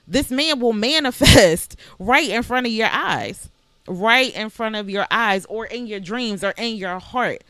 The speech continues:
As soon as you start to declare these things and you really feel it and you really get into it, that man is already, he's, God has already placed him.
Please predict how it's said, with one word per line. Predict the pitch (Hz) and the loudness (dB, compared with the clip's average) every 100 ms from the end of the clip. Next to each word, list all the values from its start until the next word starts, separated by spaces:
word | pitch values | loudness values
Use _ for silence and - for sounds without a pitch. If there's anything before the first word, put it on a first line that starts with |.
| _ - | _ -4
As | 226 226 | -2 -2
soon | - 330 | -4 -2
as | 311 226 | -2 -2
you | |
start | 320 269 240 | -2 -2 -2
to | 214 | -4
declare | 190 269 254 262 | -2 2 2 2
these | 262 | -4
things | - 277 269 285 - - - | -4 -4 -2 -4 -8 -16 0
and | - 226 | 4 6
you | 254 | 4
really | 226 285 220 | 4 0 0
feel | 196 - 226 277 320 | -6 -6 -2 0 0
it | 262 - - - | -2 -4 -14 -6
and | - 262 | 4 8
you | 254 | 8
really | 233 262 262 | 6 2 2
get | 190 170 254 | -2 -2 -2
into | 247 285 - 330 | -4 -6 -4 -2
it, | 320 - | -4 0
that | 240 285 | 2 2
man | 269 277 240 | 2 0 -2
is | 214 | -2
already, | 202 240 254 240 247 240 226 | 0 2 2 2 0 -2 -6
he's, | 160 302 247 - - 196 | -4 -4 -4 -12 -20 -4
God | 208 277 302 | 0 2 0
has | 233 | 0
already | 233 240 233 226 | 0 0 -2 0
placed | 269 214 208 | 0 0 -4
him. | 147 98 156 | -10 -12 -16